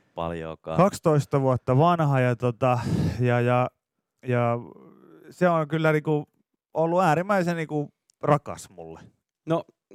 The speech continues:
Speaker 1: en ihmettele yhtään, koska se on niin kauan pyörinyt sun mukana.
Speaker 2: Ja mä haluun, mä haluun siis tota, mä haluaisin niinku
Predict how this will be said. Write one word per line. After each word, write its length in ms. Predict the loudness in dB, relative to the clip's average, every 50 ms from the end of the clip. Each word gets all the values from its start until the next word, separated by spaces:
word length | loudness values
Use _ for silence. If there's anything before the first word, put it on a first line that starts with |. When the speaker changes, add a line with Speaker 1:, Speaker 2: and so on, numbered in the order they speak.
| -20 -20 _ _ -20 -20 -20 _ _ _ _ _
Speaker 1:
en 200 | -2 -2 -2 0
ihmettele 480 | 0 0 0 0 -2 -4 -2 -2 0 0
yhtään, 380 | 0 -2 -2 -2 -4 -4 -4
koska 220 | -4 -6 -6 -6 -6
se 100 | -4 -4
on 100 | -2 -2
niin 160 | -4 -2 0
kauan 320 | 0 2 2 2 0 -2 -4
pyörinyt 380 | -2 -2 0 0 0 -2 -6 -8
sun 160 | -8 -8 -6
mukana. 440 | -6 -6 -4 -2 -2 -2 -2 -4 -10 -14 _ -6
Speaker 2:
Ja 60 | -4
mä 140 | -2 0 0
haluun, 460 | 0 0 0 0 -2 -4 -6 -8 -12 -10 -6
mä 120 | -4 -4
haluun 340 | -2 -2 -4 -4 -6 -6 -4
siis 200 | -4 -4 -4 -4
tota, 500 | -4 -8 -4 -2 -2 0 0 0 -2 -4 -8 -10 -14 _ _
mä 300 | -8 -4 -4 -2 -4 -4 -8 -12 -16 -12
haluaisin 540 | -8 -6 -4 -2 0 0 0 0 -2 -4 -6 -8
niinku 420 | -10 -8 -4 -4 -4 -4 -4 -8